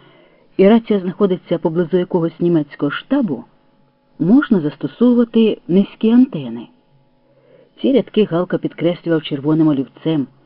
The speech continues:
гадаючи, що радіоспеци звернуть на них увагу і перекажуть цей досвід іншим розвідгрупам.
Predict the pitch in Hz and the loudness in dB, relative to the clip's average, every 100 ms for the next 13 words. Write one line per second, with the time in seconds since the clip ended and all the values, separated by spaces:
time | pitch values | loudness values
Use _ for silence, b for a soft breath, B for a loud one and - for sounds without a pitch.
0 | B B B 143 156 147 147 139 139 - | B B B -6 -2 0 0 -2 -8 -6
1 | - 147 160 131 139 131 - 254 277 - | -4 0 0 0 -4 -6 -6 -4 -4 -6
2 | - - b b b b - 165 269 175 | -14 -14 b b b b -10 0 2 4
3 | 135 135 135 143 170 190 269 233 226 - | 0 0 -2 -2 -2 -2 0 0 -2 -4
4 | _ _ _ - 294 - 160 - 262 240 | _ _ _ 0 2 4 0 2 0 0
5 | - 190 170 240 - 226 - - 185 165 | 0 0 2 0 0 -2 -2 -4 -4 -4
6 | - 160 156 - _ - 156 135 143 127 | -4 -2 -2 -6 _ -6 -6 -2 -4 -4
7 | 131 147 135 131 | -4 -4 -2 -8